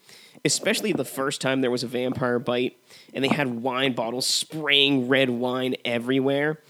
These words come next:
Since, you know, that much blood on, you know, nineteen eighty-five's network television was a no-no,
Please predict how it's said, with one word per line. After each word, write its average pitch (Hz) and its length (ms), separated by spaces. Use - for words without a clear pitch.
Since, - 360
you 156 60
know, 139 200
that 127 200
much 143 240
blood 143 280
on, 127 300
you 120 140
know, 120 60
nineteen 131 400
eighty-five's 127 600
network 127 320
television 127 460
was 120 120
a 120 80
no-no, 127 640